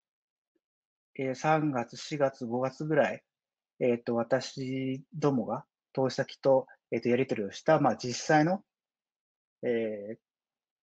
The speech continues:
と、まあ、サマリーになってくるんですけれども、まあ、こういったその一般論だけですとなかなか、こう、頭の中に、こう、イメージが湧かないというふうに思いますので、えーと、我々の投資先の一社である、えーと、プロテアスモーション社、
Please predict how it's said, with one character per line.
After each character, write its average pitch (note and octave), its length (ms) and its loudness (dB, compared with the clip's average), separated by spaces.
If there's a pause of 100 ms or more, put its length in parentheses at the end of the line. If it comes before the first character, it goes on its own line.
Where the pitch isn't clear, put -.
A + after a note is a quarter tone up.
(120)
と、 - 260 -4 (160)
ま C3 80 -6
あ、 - 20 -8
サ C3 160 2
マ C3+ 100 6
リ C#3+ 140 4
ー C3+ 40 2
に C#3+ 120 2
な C#3 80 2
っ C#3 80 -2
て - 80 -12
く A2+ 100 -8
る G2+ 80 -8
ん - 40 -20
で - 100 -14
す - 80 -20
け G2+ 80 -10
れ G2 80 -10
ど A#2+ 80 -6
も、 D3+ 260 2 (320)
ま E3+ 80 2
あ、 - 40 2
こ - 100 2
う F#3+ 80 6
い - 20 -8
っ - 80 -14
た F#3+ 100 6
そ F3+ 120 -2
の F3+ 160 4
一 E3+ 180 -2
般 G3 160 4
論 C3+ 140 4
だ A#2 100 4
け C3+ 80 -2
で A#2 80 -2
す - 80 -16
と A#2 60 -6
な A2 80 -4
か C3 80 -2
な B2 100 -4
か、 C3 280 0 (280)
こ A2 580 0
う、 - 60 -20 (480)
頭 C#3 320 4
の C3 60 2
中 B2 160 -2
に、 G2+ 160 -8 (440)
こ A#2 160 -6
う、 B2+ 60 -6
イ - 20 -4
メ C#3 120 4
ー - 20 0
ジ A#2 80 0
が G#2 80 -4
湧 A2 60 -4
か C3+ 100 -2
な B2+ 100 0
い B2+ 60 -2
と - 100 -16
い G#2+ 40 -18
う G#2+ 60 -12
ふ - 20 -6
う - 20 -6
に G#2+ 80 -8
思 A#2 100 -10
い A#2+ 40 -6
ま A#2+ 100 -8
す - 140 -12
の A2+ 60 -8
で、 D#3+ 280 4 (240)
え C#3+ 80 2
ー C#3 40 2
と、 C#3+ 60 2
我 D#3 80 6
々 E3+ 140 6
の E3 120 0
投 E3 200 6
資 - 220 -10
先 E3 220 -2
の D#3 180 0
一 F#3+ 80 -4
社 - 220 0
で A2+ 100 2
あ - 20 -2
る、 B2+ 220 -8 (420)
え A#2 120 0
ー A#2 40 -8
と、 - 140 -16
プ - 80 -2
ロ F3+ 100 2
テ G3 140 0
ア G3 80 0
ス - 100 -4
モ G#3 200 2
ー - 20 -2
シ A3+ 80 0
ョ G#3 60 4
ン E3 40 0
社、 - 140 -8